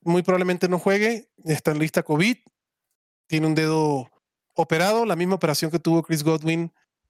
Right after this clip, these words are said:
en semanas anteriores, donde tu-, donde perdió una semana por la recuperación de la operación, sobre todo por un tema de puntos. Y entonces ahora Leonard Fournette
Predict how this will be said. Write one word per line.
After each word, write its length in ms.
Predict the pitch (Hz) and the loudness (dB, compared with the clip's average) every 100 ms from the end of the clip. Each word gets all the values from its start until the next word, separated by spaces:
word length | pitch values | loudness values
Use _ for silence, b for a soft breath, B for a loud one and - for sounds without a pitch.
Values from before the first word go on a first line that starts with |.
| _ - | _ -6
en 180 | 151 143 | -2 -2
semanas 320 | 151 156 170 | -2 0 0
anteriores, 460 | 170 143 165 180 | -2 0 0 0
donde 220 | 170 147 139 | 0 -4 -4
tu-, 180 | 156 143 | -6 -2
donde 240 | 156 151 | 0 0
perdió 520 | 143 143 160 170 165 | -2 0 2 2 0
una 320 | 147 143 170 170 | -2 -2 0 0
semana 340 | 151 156 160 | -2 -2 -2
por 140 | 160 | -2
la 60 | 143 | -2
recuperación 500 | 135 135 143 139 160 | -4 -4 -2 -2 0
de 60 | 170 | 0
la 80 | |
operación, 500 | 160 139 135 220 247 - - | 0 -2 0 0 0 -6 -10
sobre 140 | 165 | -8
todo 160 | - 170 | -2 -4
por 80 | 160 | -4
un 40 | 147 | -4
tema 160 | 147 | -2
de 40 | 214 | 0
puntos. 440 | 226 240 240 - b _ _ _ _ - | 0 2 0 -2 b _ _ _ _ -2
Y 480 | 226 226 220 247 - _ | 4 4 4 0 -12 _
entonces 520 | 180 156 160 175 - - | -6 -2 0 0 -2 -4
ahora 600 | 170 160 165 175 196 - _ _ _ _ _ - | 0 0 2 0 -2 -8 _ _ _ _ _ -2
Leonard 580 | 165 165 165 165 175 | 0 2 0 0 -2
Fournette 560 | 175 160 143 165 220 _ | -4 -4 -2 0 -2 _